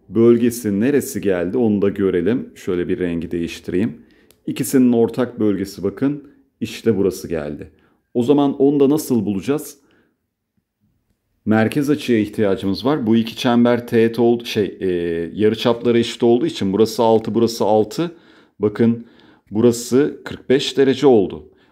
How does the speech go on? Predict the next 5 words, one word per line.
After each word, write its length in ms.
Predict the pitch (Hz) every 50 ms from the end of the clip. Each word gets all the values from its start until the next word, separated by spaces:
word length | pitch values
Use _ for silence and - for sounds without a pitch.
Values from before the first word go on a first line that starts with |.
| _ _ -
O 80 | 101
zaman 280 | 98 107 113 123 135 139
şunu 240 | 127 - - 135 131
söyleyebilirim. 800 | 131 - 131 123 123 123 120 123 123 120 120 131 110 92 82 - -
Aslında, 800 | - 98 104 - - - - 117 123 127 120 123 123 139 - -